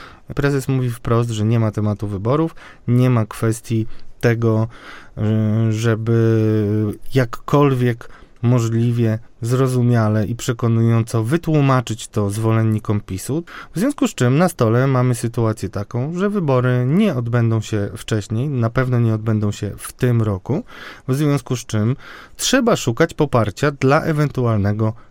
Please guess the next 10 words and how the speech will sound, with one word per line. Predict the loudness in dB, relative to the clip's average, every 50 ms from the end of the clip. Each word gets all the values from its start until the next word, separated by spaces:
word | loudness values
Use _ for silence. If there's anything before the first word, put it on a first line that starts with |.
| -10 -4
rządu | 0 2 4 4 4 4 4 2 0 0 -2 -4 -2
mniejszościowego | 2 2 4 4 4 2 2 0 -4 -6 -2 -2 0 0 2 0 0 0 -2 -2
i | -2
taki | -2 -2 -2 0 -2
rząd | 0 2 2 2 2 0
mniejszościowy | 0 0 2 0 0 0 -2 -6 -4 0 0 0 2 2 0 -2 -4 -12 -18 -20 -20 -20 -8 -2
może | 0 2 4 4 4 4 4 2 2 0 0 2 0 0 -2 -6 -14 -20 -20 -20 -20 -10 -4
jednak | 0 0 0 2 2 0 0 2 0 0 -4 -10 -14 -20 -10 -4
jakoś | 0 2 2 2 2 0 -2 -4 -4
funkcjonować. | -2 -2 -2 -2 -2 -2 -2 0 2 2 2 2 2 0 -2 -2 -6